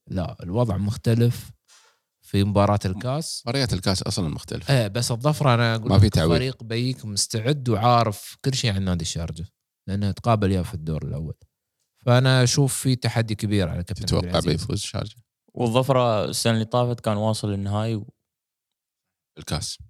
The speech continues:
Speaker 1: شوف، آه، يمكن هاي المباراة أنا بقول لك في تخوف. أنت راد من خسارة، وعندك الظفرة متحسن كف-، كفريق، وأكيد مدرب قاري فريق الشارجة.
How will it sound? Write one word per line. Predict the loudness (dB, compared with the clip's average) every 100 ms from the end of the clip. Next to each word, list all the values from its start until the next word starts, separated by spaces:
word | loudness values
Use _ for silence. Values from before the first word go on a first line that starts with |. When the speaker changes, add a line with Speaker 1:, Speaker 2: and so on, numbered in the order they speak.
| _ _ _
Speaker 1:
شوف، | -6 -6 -10 -16 -20 _ _ -10
آه، | -6 -4 -2 -4 -4 -6 -6
يمكن | -8 -6 -6
هاي | -2 -2
المباراة | -4 -2 0 0
أنا | 0
بقول | 0 -2
لك | -2
في | -4
تخوف. | -6 -6 -10 -12 -14 -20 _ _ _ _ _ _ _ _ _ _ _
أنت | -8 0
راد | 2 2 0
من | -4
خسارة، | -4 -4 -2 -2 -4 -10 _ _ _ _ _ _ _ _ _ _ _ _ _ _ _ _
وعندك | -20 -12 -4 -2 -2 -4
الظفرة | -4 -2 -2 -2
متحسن | -4 -2 0 0 -2
كف-، | -4 -6 -8 -12
كفريق، | -8 -4 -2 -2 -4 _ _ _ _ _ _ _ _
وأكيد | -8 -4 -2 -2 -2
مدرب | -4 0 0 0 -2
قاري | -2 -2 -2 -8 -12 _ _ _
فريق | -2 -2
الشارجة. | -2 -2 -2 -2 -4